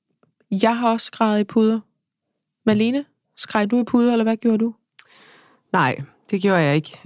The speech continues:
Speaker 2: Øhm, jeg tror, jeg havde rigtig svært ved at komme ud med det, altså få det ud af min egen krop, og det var nok også det, der gjorde det i virkeligheden værre, ikke?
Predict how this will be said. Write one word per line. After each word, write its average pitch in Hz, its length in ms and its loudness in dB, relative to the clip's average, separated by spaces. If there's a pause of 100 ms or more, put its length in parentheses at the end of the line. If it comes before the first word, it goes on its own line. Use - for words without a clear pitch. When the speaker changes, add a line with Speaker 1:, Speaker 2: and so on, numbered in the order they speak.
(140)
Speaker 2:
Øhm, 160 600 2 (460)
jeg 196 100 0
tror, - 140 -2
jeg 170 100 2
havde 175 140 2
rigtig 175 280 -2
svært 180 240 0
ved 175 80 0
at 175 60 -2
komme 185 200 -2 (140)
ud 240 160 2
med 185 180 2
det, 180 80 4
altså 175 240 -2
få 190 140 0
det 180 180 0
ud 233 160 2
af 208 100 0
min 196 140 2
egen 165 260 2
krop, - 260 -2
og - 80 -2
det 190 80 2
var 175 60 4
nok 170 220 2
også 185 180 0
det, 190 80 0
der 190 60 2
gjorde 160 200 2
det 160 80 2
i 156 40 4
virkeligheden 160 440 2
værre, 156 360 2
ikke? 226 120 -4